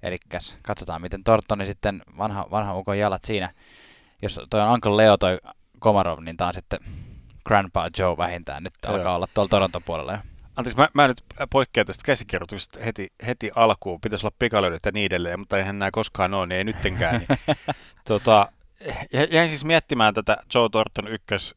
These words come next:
Speaker 2: ykköskenttua, niin teikö joku, kun jollain pelaajilla on näitä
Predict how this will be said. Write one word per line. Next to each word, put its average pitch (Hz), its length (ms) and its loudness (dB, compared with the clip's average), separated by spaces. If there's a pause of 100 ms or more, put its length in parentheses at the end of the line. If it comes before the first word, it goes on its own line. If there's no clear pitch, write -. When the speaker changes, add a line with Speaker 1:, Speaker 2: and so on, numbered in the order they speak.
Speaker 2:
ykköskenttua, 95 840 -6
niin 90 80 -16
teikö 123 240 -2
joku, 120 200 -4 (760)
kun 110 200 -2
jollain 143 240 6
pelaajilla 107 540 8 (240)
on 107 340 -2
näitä 101 440 2